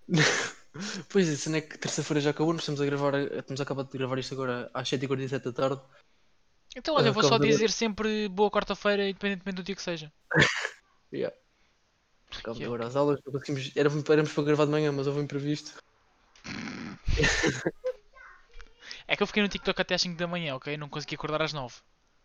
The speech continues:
Speaker 1: Tá, eu
Speaker 2: Desculpa.
Speaker 1: acordei.
Speaker 2: Mas tu não foste dormir às cinco. Pois, acho que o
Speaker 1: Ah, não
Speaker 2: silêncio
Speaker 1: foi, não,
Speaker 2: disse tudo.
Speaker 1: foi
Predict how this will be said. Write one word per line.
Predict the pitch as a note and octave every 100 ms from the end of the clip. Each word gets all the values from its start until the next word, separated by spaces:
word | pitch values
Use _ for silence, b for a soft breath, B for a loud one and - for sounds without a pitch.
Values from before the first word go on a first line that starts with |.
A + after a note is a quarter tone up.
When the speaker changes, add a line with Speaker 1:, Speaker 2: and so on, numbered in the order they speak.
| _ _ _ _ _
Speaker 1:
Tá, | -
eu | -
Speaker 2:
Desculpa. | B2+ B2+
Speaker 1:
acordei. | D3+ C#3+ C3 - _ _ _ - - _ _ -
Speaker 2:
Mas | C3 B2+ B2
tu | -
não | C#3
foste | F3 E3+
dormir | F#3
às | G#3+
cinco. | G#3+ F#3 - _ _ _ _ _ _ _ _ _ _ _ _ _ _ _ _ _ _ _ _ _ _ _ _ _ _ _ _ _ _ _ _ -
Pois, | A#2 - - -
acho | B2
que | D3
o |
Speaker 1:
Ah, | F3+
não |
Speaker 2:
silêncio | D#3+
Speaker 1:
foi, | E3
não, | D#3+
Speaker 2:
disse | D3
tudo. | B2+
Speaker 1:
foi | D3 D3